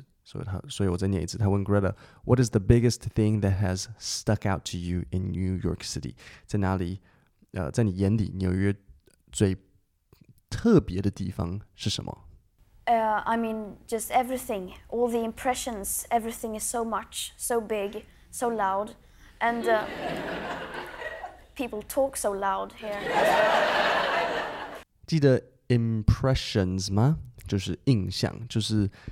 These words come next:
Speaker 1: 在说他所接收到的所有印象。好，那除了impressions，你还听到什么？Everything is。好，我想你再试着听一次，然后再告诉我看看。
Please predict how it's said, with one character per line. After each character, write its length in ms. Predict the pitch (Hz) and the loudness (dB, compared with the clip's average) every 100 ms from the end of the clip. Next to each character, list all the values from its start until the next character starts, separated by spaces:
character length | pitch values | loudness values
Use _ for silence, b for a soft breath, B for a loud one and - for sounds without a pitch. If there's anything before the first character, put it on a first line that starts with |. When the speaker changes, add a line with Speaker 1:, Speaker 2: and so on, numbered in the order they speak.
| B | B
Speaker 1:
在 100 | 113 | -2
说 140 | 104 104 | 0 2
他 120 | 110 | 2
所 200 | - 85 | 0 -6
接 240 | - 151 | 2 4
收 180 | 139 139 | 6 4
到 140 | 127 | 4
的 80 | 98 | 2
所 220 | - 147 | 2 6
有 120 | 147 - | 6 8
印 180 | 156 117 | 4 4
象。 240 | - 110 - _ _ _ | 2 0 -2 _ _ _
好， 160 | - 95 | -2 0
那 80 | 131 | 2
除 180 | 127 | 4
了 80 | 120 - | 2 4
impressions， 680 | 113 160 170 120 101 - 107 | 4 6 6 4 2 -2 -4
你 100 | 98 | 0
还 100 | 92 | 2
听 220 | - 107 | 2 4
到 140 | 104 95 | 4 4
什 160 | 87 | 0
么？ 180 | 67 - | -4 2
Everything 500 | 117 113 110 117 113 | 4 6 6 6 4
is。 500 | - 95 104 165 170 - b b b b | 4 6 6 6 2 -8 b b b b
好， 120 | 104 | 2
我 60 | |
想 140 | 104 104 | 4 2
你 60 | |
再 140 | 98 107 | 2 0
试 160 | - | 2
着 100 | 113 | 2
听 160 | 104 107 | 2 2
一 60 | 98 | 0
次， 120 | 95 | 0
然 80 | 95 | 2
后 120 | 95 | 2
再 100 | 98 | 2
告 200 | 95 87 | 2 0
诉 160 | - 67 | 0 -2
我 60 | |
看 180 | - 78 | -2 -2
看。 260 | - 65 | -2 -4